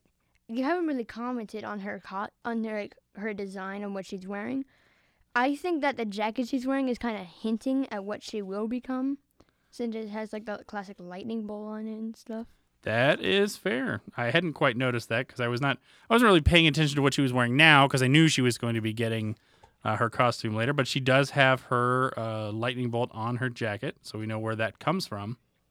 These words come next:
Speaker 2: She decides to leave the party. She's not happy.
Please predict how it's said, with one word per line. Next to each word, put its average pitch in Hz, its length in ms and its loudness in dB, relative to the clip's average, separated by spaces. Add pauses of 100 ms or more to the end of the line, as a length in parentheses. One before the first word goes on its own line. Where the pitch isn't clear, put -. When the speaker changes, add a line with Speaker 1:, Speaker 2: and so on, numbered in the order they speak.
(360)
Speaker 2:
She 135 280 -4
decides 165 540 6
to 139 80 -2
leave 208 260 2
the 180 60 2
party. 165 500 6
She's 123 220 -4
not 160 220 4
happy. 139 500 4